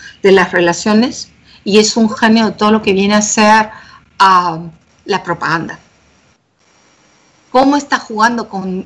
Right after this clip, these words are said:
con el Marqués? Sería muy interesante mirarlo de esta perspectiva, pero no solamente lo manejo en términos, y todos sabemos que el Marqués de Torre Tagle históricamente ha sido muy vapuleado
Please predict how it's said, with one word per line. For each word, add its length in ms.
con 200
el 80
Marqués? 540
Sería 340
muy 180
interesante 560
mirarlo 440
de 60
esta 360
perspectiva, 800
pero 240
no 420
solamente 540
lo 100
manejo 380
en 120
términos, 540
y 60
todos 340
sabemos 480
que 140
el 100
Marqués 300
de 80
Torre 260
Tagle 320
históricamente 720
ha 40
sido 280
muy 240
vapuleado 760